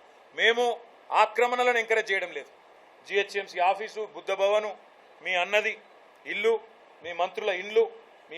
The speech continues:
ఎమ్మెల్సీ పట్నం మహేందర్ రెడ్డి ఇల్లు, ఇవన్నీ కూడా మొదలు కూలగొట్టి నీ చిత్తశుద్ధి రుజువు చేసుకొని పేదవాళ్ళ మీద నీ ప్రతాపం చూపెట్టు తప్ప ఇష్టం వచ్చినట్టు చేస్తా అంటే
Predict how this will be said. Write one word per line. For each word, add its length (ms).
ఎమ్మెల్సీ 300
పట్నం 360
మహేందర్ 260
రెడ్డి 160
ఇల్లు, 200
ఇవన్నీ 240
కూడా 220
మొదలు 220
కూలగొట్టి 460
నీ 180
చిత్తశుద్ధి 360
రుజువు 240
చేసుకొని 460
పేదవాళ్ళ 380
మీద 140
నీ 120
ప్రతాపం 500
చూపెట్టు 240
తప్ప 220
ఇష్టం 220
వచ్చినట్టు 360
చేస్తా 240
అంటే 240